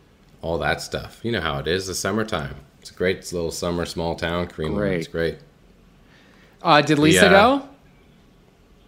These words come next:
Speaker 1: Yeah, yeah. It w-,
Speaker 2: Right
Speaker 1: and, uh,
Speaker 2: on.
Speaker 1: yeah, it was also nice to go <laughs> out to be at a show and, uh, you know, hanging out and listening to live music.
Speaker 2: Yeah.
Speaker 1: It really is, uh,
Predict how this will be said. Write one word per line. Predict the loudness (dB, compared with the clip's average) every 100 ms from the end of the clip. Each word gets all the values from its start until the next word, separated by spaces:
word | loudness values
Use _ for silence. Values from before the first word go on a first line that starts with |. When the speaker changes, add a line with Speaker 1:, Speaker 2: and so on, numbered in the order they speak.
| _ 2
Speaker 1:
Yeah, | 6 8 6 2
yeah. | 4 4 2 -4
It |
w-, | -4 -2
Speaker 2:
Right | 0
Speaker 1:
and, | 0
uh, | 4
Speaker 2:
on. |
Speaker 1:
yeah, | 6 8
it | 8
was | 6
also | 6 6 4
nice | 4 4 2
to | -2
go | 0 4 4
<laughs> |
out | 2 -2 0
to | 0
be | 0 2
at | 2 0
a |
show | -2 0 2 2 0
and, | 0 -4 -8 -16 _ _ _ _ _ _ _ _ _ -20 -20 -20 -12
uh, | -8 -6 -8 -12 -12
you | -8
know, | -6 -8 -10 -10
hanging | -6 -4 -4
out | -4 -6
and | -6
listening | -8 -6 -6 -6
to | -4
live | -4 -4 -4 -6
music. | -6 -6 -10 -12 _ _ -8
Speaker 2:
Yeah. | -2 0 2 0 -2 -8 -20 _ _ _ -20
Speaker 1:
It | -20 -20 -16
really | -6 -2 0 0
is, | -2 -4
uh, | -4 -2 -4